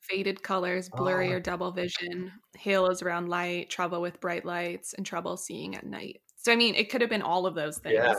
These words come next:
Speaker 1: if she was, depending on what time of day she was doing it. The, the faded colors, definitely, like, if they're both kind of, like, muted pinks and blues anyways.
Speaker 2: Mm-hmm. Interesting.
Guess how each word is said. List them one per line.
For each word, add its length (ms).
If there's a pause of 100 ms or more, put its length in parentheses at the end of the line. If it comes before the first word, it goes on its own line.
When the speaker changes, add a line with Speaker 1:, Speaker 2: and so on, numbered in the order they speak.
Speaker 1:
if 140
she 140
was, 260 (440)
depending 440
on 140
what 120
time 180
of 60
day 200
she 120
was 160
doing 300
it. 260 (380)
The, 100
the 140
faded 400
colors, 480
definitely, 400
like, 200
if 120
they're 100
both 320
kind 160
of, 100
like, 200
muted 340 (320)
pinks 300
and 100
blues 300
anyways. 760
Speaker 2:
Mm-hmm. 280 (720)
Interesting. 540